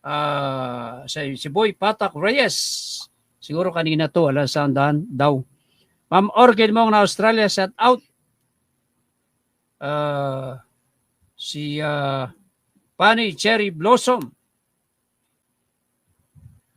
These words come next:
Ah, sabi niya, "Kung may nagtatanong at nagbabanta sa buhay nyo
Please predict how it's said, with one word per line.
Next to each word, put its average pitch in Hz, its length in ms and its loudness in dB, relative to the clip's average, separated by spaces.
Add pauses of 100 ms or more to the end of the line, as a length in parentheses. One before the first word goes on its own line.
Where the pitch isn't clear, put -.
(420)
Ah, 123 880 -6 (1400)
sabi 143 320 -8
niya, 185 160 -4
"Kung 175 240 -2
may 233 240 4
nagtatanong 180 840 0
at 156 180 -4
nagbabanta 170 640 -2
sa 160 160 -6
buhay 165 380 -2
nyo 156 320 -4